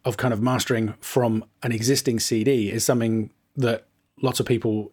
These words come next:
immediately start getting, get their hackles up over. You know, they're kind of like, "Well, that's not," the truth is there were still benefits to that process, because back in the early days of C D, I mean, for, there were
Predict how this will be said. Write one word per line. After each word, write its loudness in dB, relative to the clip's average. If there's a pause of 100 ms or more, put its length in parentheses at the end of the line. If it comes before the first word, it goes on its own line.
immediately 2
start -2
getting, -4
get -6
their 0
hackles 2
up -6
over. -4
You 0
know, -2
they're -6
kind -4
of -4
like, -2
"Well, -2
that's -4
not," -6 (520)
the -2
truth 2
is 2
there 2
were 2
still 2 (500)
benefits 0
to -2
that -4
process, 0
because 0 (520)
back 2
in 4
the 4
early 4
days 2
of -4
C 2
D, 2
I -2
mean, 0 (120)
for, -6
there -2
were -2